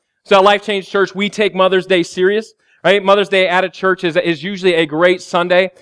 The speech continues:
It's a big Sunday. It's one that we circle on the calendar. But we also know that Mother's Day is a hard Sunday for a lot of people. Right? There's people here today that, that maybe have a relationship with their mother that, that may be strained.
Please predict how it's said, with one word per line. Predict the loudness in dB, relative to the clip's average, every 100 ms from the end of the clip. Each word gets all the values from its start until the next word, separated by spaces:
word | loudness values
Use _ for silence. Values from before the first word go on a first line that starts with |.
| _
It's | -4
a | -4
big | 2 2 2
Sunday. | 0 -4 -2 -4
It's | -2
one | -2
that | 0
we | -2
circle | -4 -6 -6 -6
on | -6
the | -6
calendar. | -6 -4 -2 -2 -4 _ _ _ _
But | 2
we | 4 4
also | 4 2 2
know | 0 2 2
that | 2
Mother's | 2 2 2
Day | 0 0
is | 0
a | -2
hard | -2 -2 2 2 0
Sunday | -6 -4 -2 -4
for | -2 -2
a | 0 0
lot | 0 0 -2
of | -6
people. | -10 -12 -16 _ _ _ -4
Right? | -2
There's | 0 -2
people | -4 -4 0
here | 2 2
today | 2 2 2
that, | 2 0 -2 _ _
that | 0
maybe | 2 2 2
have | 0 2
a | 2
relationship | 2 2 0 -2 -8 -6 -4
with | -4
their | 0
mother | 0 0 -2
that, | -2
that | -2
may | 0 -2
be | -4
strained. | -14 -6 -2 0 -2 -8